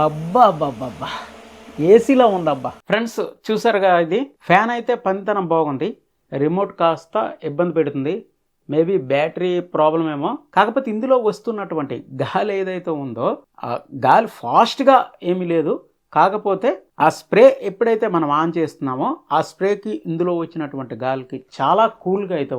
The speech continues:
ఉంది. నాకు ఇక్కడ తెలుసు కదా, రూమ్లో ఏసీ ఏమీ లేదు, ఫ్యాన్ కూడా వేసుకోను, నాయిస్ వస్తుందని. ఇది వేసుకొని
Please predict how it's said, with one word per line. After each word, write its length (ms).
ఉంది. 200
నాకు 200
ఇక్కడ 140
తెలుసు 280
కదా, 140
రూమ్లో 300
ఏసీ 280
ఏమీ 140
లేదు, 200
ఫ్యాన్ 300
కూడా 200
వేసుకోను, 400
నాయిస్ 280
వస్తుందని. 420
ఇది 140
వేసుకొని 520